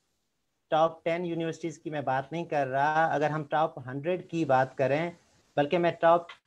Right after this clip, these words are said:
दुनिया की top two hundred universities की अगर बात करूं, तो उसमें Muslim ममालिक की एक भी university नहीं है। ये सोचने का मकाम है जो, अ, वहाब साहब ने बात की कि हमारा और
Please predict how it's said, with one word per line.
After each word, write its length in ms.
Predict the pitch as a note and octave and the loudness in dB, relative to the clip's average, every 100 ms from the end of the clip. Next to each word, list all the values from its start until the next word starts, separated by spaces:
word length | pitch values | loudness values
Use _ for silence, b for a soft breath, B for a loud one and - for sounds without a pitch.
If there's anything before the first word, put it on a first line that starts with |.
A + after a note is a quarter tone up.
| _ C3 | _ -6
दुनिया 280 | C#3+ D#3+ E3+ | -2 0 -2
की 140 | F3+ | -2
top 320 | F3 E3+ E3+ - | 2 2 2 -2
two 120 | G3 | 0
hundred 380 | E3+ E3 F3 D#3+ | 0 2 2 2
universities 600 | D#3+ D#3 D3+ - D#3 - | 0 -2 -2 -4 -6 -2
की 100 | D#3+ | 0
अगर 180 | D3 C3+ | 0 2
बात 300 | C3+ C#3+ - | 2 2 0
करूं, 260 | D3+ E3+ | -2 -2
तो 120 | F3 E3 | -2 -2
उसमें 580 | D3+ D3 - D#3+ F3 | -2 -6 -10 -10 -8
Muslim 540 | E3 C#3 D3 E3 E3 C#3+ | -8 -10 -12 -12 -10 -8
ममालिक 420 | D3 D3 D3+ C#3+ | -8 -6 -8 -10
की 100 | F3+ | -14
एक 300 | D#3 E3 E3 | -8 -8 -8
भी 100 | D3+ | -10
university 480 | D#3 D3+ C#3+ B2+ C#3 | -8 -8 -8 -10 -10
नहीं 280 | B2 A#2 G#2 | -10 -10 -12
है। 180 | F2+ F#2 A2 _ _ _ _ _ | -14 -18 _ _ _ _ _ _
ये 80 | D3+ | -10
सोचने 400 | D3+ D#3 E3+ D#3+ | -8 -8 -8 -8
का 140 | D3+ | -8
मकाम 360 | C#3 C3+ D3 D#3 | -8 -8 -8 -4
है 220 | E3 E3+ b b _ C#3 | -4 -6 b b _ -10
जो, 360 | C3+ D3 D3+ | -4 -2 0
अ, 220 | D3 C3 C#3 C3+ C3+ C3 B2 B2 _ _ - A2 G#2+ B2+ | 0 -2 -4 -2 -2 -4 -8 -14 _ _ -20 -20 -16 -8
वहाब 200 | C3+ C#3+ | -8 -6
साहब 260 | D3+ C#3+ D3 | -6 -6 -4
ने 60 | |
बात 240 | C#3+ C3+ C#3 | -4 -4 -4
की 120 | D#3 | -10
कि 100 | D#3 | -8
हमारा 460 | C#3+ C3+ C#3 C#3 C#3 | -4 -2 0 0 0
और 280 | C#3 - | 0 -4